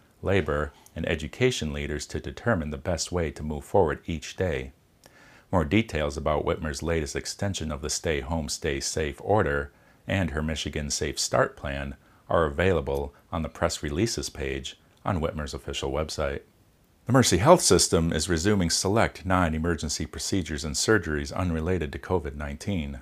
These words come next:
Through a phased reopening approach, Mercy Health is now addressing health conditions that may not be immediately life-threatening, but will result in worsening of the patient's health and well-being if not addressed within the coming month.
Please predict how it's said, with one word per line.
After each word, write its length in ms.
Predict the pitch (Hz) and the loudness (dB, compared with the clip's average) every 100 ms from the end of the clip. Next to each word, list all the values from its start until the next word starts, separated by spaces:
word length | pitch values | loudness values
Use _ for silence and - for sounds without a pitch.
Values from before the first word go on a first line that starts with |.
| - _ - | -16 _ -6
Through 180 | 87 78 | -2 0
a 80 | 69 | -2
phased 500 | - 104 92 85 85 | 0 4 4 2 0
reopening 480 | 80 80 78 73 | 0 0 -2 -6
approach, 640 | 71 - 131 95 82 - - _ - | -8 6 8 8 6 -4 -16 _ -2
Mercy 300 | 82 - 73 | -2 0 0
Health 340 | 127 123 117 | 6 6 4
is 140 | 76 | -2
now 160 | 85 80 | -2 -2
addressing 420 | 71 90 82 78 | -2 -2 -2 -4
health 260 | 69 85 - | -2 -4 -2
conditions 520 | 78 76 78 - 73 | -4 -2 -2 -4 -4
that 180 | 76 - | -4 -4
may 160 | 82 | -2
not 240 | 80 78 76 | -2 -4 -4
be 320 | 82 80 82 | -4 -4 -4
immediately 600 | 78 85 92 80 - 76 | -4 -2 0 0 0 -4
life-threatening, 880 | 71 98 143 - 76 - 73 73 73 _ - | 0 0 0 0 -2 -2 -6 -8 -10 _ 0
but 140 | - | 2
will 160 | 90 82 | 4 2
result 520 | 76 69 92 85 78 | 0 2 6 6 4
in 140 | 76 73 | -2 0
worsening 460 | 95 - 76 71 - | 0 0 -4 -6 -2
of 200 | 92 73 | -2 0
the 60 | |
patient's 460 | 71 76 73 - - | -6 -6 -6 -8 0
health 360 | 110 123 - - | 4 4 2 -8
and 180 | 87 82 | -4 -2
well-being 480 | 76 76 90 78 73 | -2 -2 -2 -2 -4
if 180 | 69 | -6
not 200 | 98 87 | -2 -2
addressed 420 | 73 - 82 71 - | -2 0 0 0 -4
within 240 | 76 82 | -4 -4
the 80 | 71 | -6
coming 340 | - 67 67 | -8 -8 -6
month. 380 | 78 78 71 - | -4 -4 -6 -14